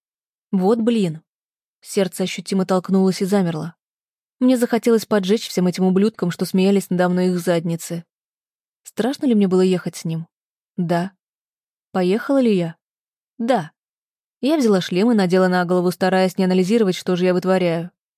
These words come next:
Не слушать тот самый противно пищащий сигнал системы самосохранения, снова отключая её.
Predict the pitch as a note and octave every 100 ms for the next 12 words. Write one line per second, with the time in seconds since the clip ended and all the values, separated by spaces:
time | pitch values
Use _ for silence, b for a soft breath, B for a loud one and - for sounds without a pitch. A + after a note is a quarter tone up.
0 | _ A#3 A#3+ B3 C#4 C#4 F#3+ - G3 -
1 | G#3+ G#3+ G3+ F#3+ - A3 G3 F#3 F#3 -
2 | G#3 - F#3+ - F#3 G3 G3 F#3+ - G3
3 | F#3+ - F#3 F3 F#3 F#3+ G3 A3+ A3+ G#3
4 | - G3+ G3 F#3+ G3+ G3+ G#3 F#3 F3 F3
5 | E3+ E3